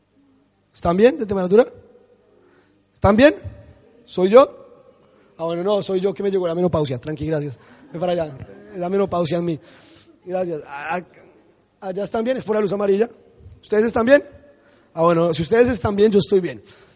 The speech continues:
¿Listo? Perdón, vuelvo acá. Es que no, es que además veo mucho abanico, entonces dije, "No, esto está grave, algo está pasando acá en la temperatura". Bueno, muy bien. <clears throat> Volviendo acá. Cuando yo no tengo gratitud, me lleno de excusas.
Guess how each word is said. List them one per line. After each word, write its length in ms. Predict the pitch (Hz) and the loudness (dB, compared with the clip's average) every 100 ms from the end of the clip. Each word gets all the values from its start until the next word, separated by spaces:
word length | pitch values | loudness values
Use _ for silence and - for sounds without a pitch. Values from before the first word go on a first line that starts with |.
| 165 | -4
¿Listo? 360 | 202 - 262 - - _ - _ _ _ _ _ _ - | 0 6 6 4 -20 _ -20 _ _ _ _ _ _ -10
Perdón, 400 | 180 196 180 127 - - | -4 0 -2 -4 -18 -6
vuelvo 260 | 185 196 | 0 2
acá. 280 | 202 208 185 | 0 0 -2
Es 120 | 180 | -2
que 100 | - | -4
no, 200 | 180 170 | -6 -6
es 80 | 165 | -6
que 80 | 185 | -4
además 180 | 170 156 | -4 -2
veo 160 | 170 | -2
mucho 240 | 175 165 180 | -2 0 0
abanico, 340 | 170 160 - | 0 -4 -6
entonces 200 | 139 135 | -12 -8
dije, 120 | 139 | -8
"No, 120 | 147 131 | -6 -8
esto 140 | - | -14
está 180 | - 151 | -14 -8
grave, 260 | 160 160 | -6 -4
algo 160 | 151 156 | -4 -6
está 220 | 165 175 | -6 -6
pasando 360 | 175 180 175 170 | -6 -6 -6 -8
acá 220 | 160 165 | -8 -10
en 80 | 165 | -10
la 80 | 165 | -14
temperatura". 580 | 170 147 139 127 127 123 _ _ _ | -16 -16 -16 -16 -20 _ _ _ _
Bueno, 260 | - 175 160 | -6 -6 -6
muy 140 | 190 202 | -4 -2
bien. 280 | 185 120 _ - | -2 -4 _ -14
<clears throat> 280 | 202 170 123 _ _ _ _ _ _ - - _ _ | -12 -12 -18 _ _ _ _ _ _ -20 -20 _ _
Volviendo 320 | 143 185 220 226 | -6 -2 0 -2
acá. 280 | - 190 - _ _ _ - | -6 -8 -10 _ _ _ -6
Cuando 240 | 208 214 | -4 -2
yo 100 | 226 | -2
no 80 | 254 | -2
tengo 360 | 254 262 277 269 | -2 -4 -2 0
gratitud, 560 | 262 247 240 247 214 143 _ _ - | 0 -2 -6 -8 -8 -8 _ _ -12
me 160 | 170 180 | -8 -2
lleno 280 | 202 208 | -2 2
de 240 | 226 269 349 - _ _ _ _ _ _ | 2 2 0 -20 _ _ _ _ _ _
excusas. 720 | - - 110 - - - - | -10 -10 -10 -16 -16 -18 -20